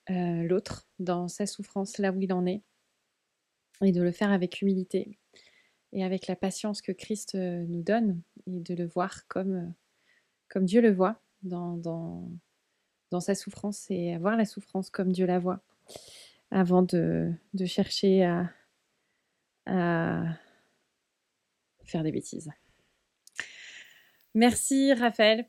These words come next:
pour, euh, tes réflexions, ton partage. Ça nous aide à, à avancer aussi sur, euh, comment est-ce qu'on peut incarner et communiquer l'Évangile,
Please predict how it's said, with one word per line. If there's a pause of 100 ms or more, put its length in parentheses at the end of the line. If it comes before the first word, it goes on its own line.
(120)
pour,
euh,
tes
réflexions,
ton
partage.
Ça
nous
aide
à, (280)
à (140)
avancer
aussi
sur,
euh,
comment
est-ce
qu'on
peut (600)
incarner (120)
et
communiquer
l'Évangile,